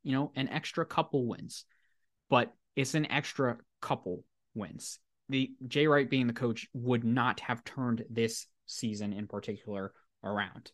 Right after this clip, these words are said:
Just it, with how this team is built, there are too many flaws, there are too many faults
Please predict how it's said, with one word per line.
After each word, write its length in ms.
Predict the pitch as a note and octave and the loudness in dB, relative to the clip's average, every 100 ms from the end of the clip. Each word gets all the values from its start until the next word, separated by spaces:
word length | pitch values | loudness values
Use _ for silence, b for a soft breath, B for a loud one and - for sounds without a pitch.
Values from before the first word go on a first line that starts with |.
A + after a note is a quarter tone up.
| - | -6
Just 280 | G#2+ - | -6 -4
it, 180 | A2+ G#2 | -4 -4
with 180 | A2 A#2 | -4 0
how 240 | - B2+ | 4 4
this 180 | B2+ A#2+ | 4 0
team 260 | - B2+ A2+ | 0 2 2
is 120 | G#2 | 2
built, 320 | G#2 G#2+ G2+ - B - | 0 0 0 -8 B -2
there 120 | A2 | 0
are 60 | G#2+ | 0
too 260 | - - | -2 0
many 200 | A#2+ A#2 | 2 2
flaws, 400 | A2 - A2 G#2 | 2 0 0 2
there 120 | G#2+ G2+ | 0 -4
are 40 | |
too 180 | - A#2+ | -4 -2
many 200 | A2 G#2 | -2 -2
faults 520 | - G#2+ G2 - - | -4 -4 -4 -8 -14